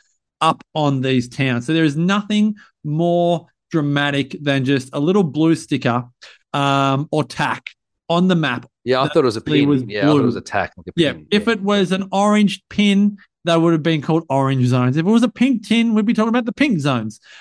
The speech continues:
Speaker 1: But it was a blue pin, and that's why they are the blue zones. And they are Icaria, and I wanna
Speaker 2: Yes.
Speaker 1: get this out because I then wanna talk to you about this. Icaria, the whole island of seven and a half thousand people,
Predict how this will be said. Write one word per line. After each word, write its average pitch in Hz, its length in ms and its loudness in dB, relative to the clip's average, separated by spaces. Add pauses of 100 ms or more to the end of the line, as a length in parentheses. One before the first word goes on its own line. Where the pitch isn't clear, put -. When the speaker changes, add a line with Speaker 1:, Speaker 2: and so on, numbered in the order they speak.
(180)
Speaker 1:
But 151 160 0
it 151 80 -2
was 143 140 0
a 139 40 0
blue 233 380 4
pin, 160 440 -2 (680)
and 139 160 0
that's 151 220 -4
why 139 400 0
they 139 200 -2
are 131 100 0
the 127 80 -2
blue 160 200 2
zones. 156 240 -2
And 160 120 -2
they 196 200 0
are 156 240 -2 (520)
Icaria, 202 680 0 (120)
and 156 100 0
I 156 40 2
wanna 190 220 2
Speaker 2:
Yes. 175 60 0
Speaker 1:
get 202 120 -4
this 175 160 -2
out 160 200 0
because 147 480 -2 (240)
I 139 100 -2
then 170 180 0
wanna 151 160 0
talk 143 200 -2
to - 100 -12
you 139 40 2
about 123 180 -2
this. 123 300 -4 (460)
Icaria, 202 560 0
the 170 160 0
whole 220 540 -2
island 160 500 0
of 127 80 -4
seven 160 260 0
and 151 80 -4
a 147 40 -2
half 143 200 -2
thousand 143 400 -2
people, 135 540 -4